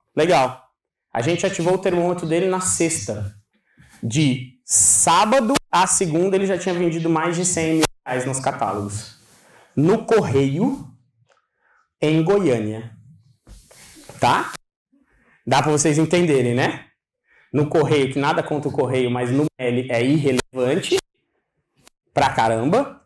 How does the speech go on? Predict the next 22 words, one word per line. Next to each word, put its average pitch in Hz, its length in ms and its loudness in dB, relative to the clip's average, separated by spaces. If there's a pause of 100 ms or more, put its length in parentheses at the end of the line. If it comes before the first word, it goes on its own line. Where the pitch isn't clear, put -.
caro 151 440 0
pra 151 160 -2
dedéu 123 760 -2 (400)
e 131 180 2
ruim 147 320 2
de 151 80 -2
re-, 131 180 0
de 123 160 0
relevância. 123 840 0 (220)
E 160 40 0
em 196 220 2
Goiânia, 214 480 2
que 262 220 -2
não 214 540 2
é 202 280 4
um 311 240 0
lugar 190 380 4
pra 247 100 -2
você 247 240 -2
ter 277 100 0
um 262 120 2
e-commerce. 135 420 -2